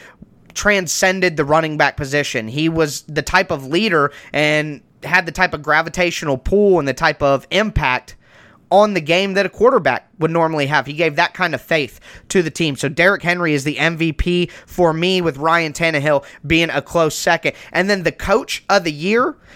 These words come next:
in my opinion, has to go to Arthur Smith. I thought Dean Pease had a better season the season before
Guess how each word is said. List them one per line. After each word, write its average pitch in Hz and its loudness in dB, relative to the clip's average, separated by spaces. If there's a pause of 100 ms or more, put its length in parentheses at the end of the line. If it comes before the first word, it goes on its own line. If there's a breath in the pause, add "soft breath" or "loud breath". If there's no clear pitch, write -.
(160 loud breath)
in 175 2
my 202 2
opinion, 208 2
has 185 0
to 190 -2
go 180 4
to 175 0
Arthur 151 0
Smith. 139 -2
I 127 0
thought 139 0
Dean 190 -2
Pease 190 -2
had 160 2
a 131 2
better 151 0
season 170 -2
the 135 -4
season 151 -2
before 196 2